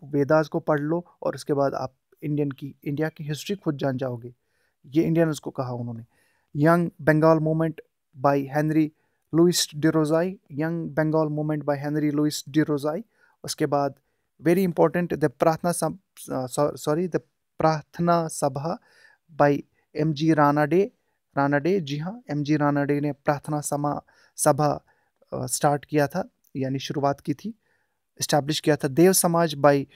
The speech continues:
शिव नारायण अग्निहोत्री, जी हाँ, शिव नारायण अग्निहोत्री ने देव समाज स्टार्ट किया था। आप हमारे जो,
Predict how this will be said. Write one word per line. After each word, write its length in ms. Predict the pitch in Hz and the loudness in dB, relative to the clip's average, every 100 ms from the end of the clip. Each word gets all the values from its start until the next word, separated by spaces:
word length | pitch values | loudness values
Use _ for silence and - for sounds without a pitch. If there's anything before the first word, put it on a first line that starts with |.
| - - | -20 -10
शिव 340 | - 214 196 | -2 0 2
नारायण 400 | 180 156 147 147 - | 2 2 2 -2 -4
अग्निहोत्री, 680 | 151 143 151 147 147 180 185 | -4 -2 -2 -2 -2 -2 -2
जी 120 | 135 | -2
हाँ, 200 | 147 127 - _ _ | -4 -6 -14 _ _
शिव 240 | - 185 175 | -6 -2 0
नारायण 360 | 165 151 151 | 0 0 -2
अग्निहोत्री 640 | - 143 147 151 151 156 170 | -2 -4 -2 -2 -4 -2 0
ने 240 | 156 143 - | 0 -4 -4
देव 200 | 131 151 | -2 -2
समाज 340 | - 147 143 | -2 -4 -4
स्टार्ट 320 | 143 - 147 131 | -6 -2 -2 0
किया 160 | 147 | -6
था। 160 | 143 170 - - - | -6 -12 -16 -20 -4
आप 80 | 165 | -2
हमारे 420 | 160 165 165 170 160 | 0 2 2 0 -2
जो, 320 | 156 156 | 0 -2